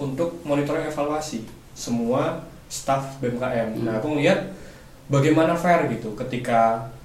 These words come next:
Speaker 1: eh, satu bidang mengawasi atau mengauditing bidang-bidang yang
Speaker 2: Hmm.
Speaker 1: lain. Nah, makanya, eh, aku tempatkan itu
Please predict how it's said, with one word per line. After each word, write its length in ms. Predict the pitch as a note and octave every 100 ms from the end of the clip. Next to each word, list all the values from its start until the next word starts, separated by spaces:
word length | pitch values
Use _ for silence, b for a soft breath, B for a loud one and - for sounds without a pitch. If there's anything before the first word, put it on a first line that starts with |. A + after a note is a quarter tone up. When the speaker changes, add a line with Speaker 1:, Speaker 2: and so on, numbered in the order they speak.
| - - -
Speaker 1:
eh, 280 | A#2 A2 A2+
satu 320 | - C#3+ F3+
bidang 540 | C3 A#2+ A#2+ D3+ - - - - C#3+
mengawasi 1120 | C#3+ C#3+ C#3 C#3 C#3 C3 B2+ B2+ C#3 C#3+ -
atau 260 | C3 D3
mengauditing 800 | D3+ C3+ C3+ C3+ A2+ - D3+ G3 - B B B B - - - - - C3
bidang-bidang 480 | C3 B2+ D3 D#3+
yang 40 | C#3
Speaker 2:
Hmm. 60 |
Speaker 1:
lain. 240 | D#3 C3 G#2+ G#2+ A#2+
Nah, 100 | A#2 A2+
makanya, 480 | A2 C3+ F#3+ G3 - - -
eh, 300 | B2+ A#2+ A#2+ A#2+ - - -
aku 220 | C#3+ F#3+ F#3
tempatkan 400 | E3 D3 D3+ C#3+
itu 480 | C3 F3 G3+ F#3+